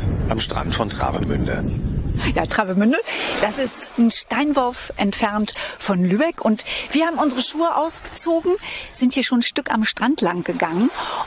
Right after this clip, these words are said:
Speaker 2: Und jetzt treffen wir uns mit Steffi, denn Steffi macht hier eine ganz, ganz tolle Geschichte, nämlich Strand-Yoga gibt's hier heute Morgen.
Speaker 1: Ja, die Sonne strahlt vom Himmel und es sind ideale Voraussetzungen. Moin Steffi, hallo.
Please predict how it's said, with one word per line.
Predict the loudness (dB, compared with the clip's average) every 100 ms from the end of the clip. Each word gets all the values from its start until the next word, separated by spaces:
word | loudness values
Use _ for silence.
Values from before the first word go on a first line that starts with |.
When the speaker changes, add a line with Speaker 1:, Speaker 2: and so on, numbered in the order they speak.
| 0
Speaker 2:
Und | 4 4 0 -6 -4
jetzt | -2 -4 -6 -2
treffen | -2 2 2
wir | 4
uns | 2 2 2
mit | 0 -2
Steffi, | -4 -2 -2 0 0 0 -4 -14 -16 -2
denn | 0 4 4 2 0 -10 -20 -10
Steffi | -6 0 0 0 2 2 0 -6 -20 -2
macht | 0 0 0
hier | 2
eine | 4 4 2 -4
ganz, | -4 -2 -4
ganz | -2 -2 -2
tolle | -2 0 0
Geschichte, | 0 0 -2 -6 -2 -2 2
nämlich | 2 2 2 0 -4 -14 -20 -20 -20 -20 -10
Strand-Yoga | -4 -2 -2 2 2 4 2
gibt's | -2 -6 -2
hier | 0
heute | 0 -2 -2
Morgen. | 2 4 4 4 2
Speaker 1:
Ja, | 0
die | 0
Sonne | 0 0
strahlt | -2 0 -2 0
vom | -2 0
Himmel | 2 2 4 2
und | 0
es | -2
sind | -6 -4
ideale | 0 2 2 2 0
Voraussetzungen. | 0 2 2 0 -2 -2 -2 -2 -2 -4 -8 -2
Moin | 0 0
Steffi, | -2 -2 -2
hallo. | -2 0 0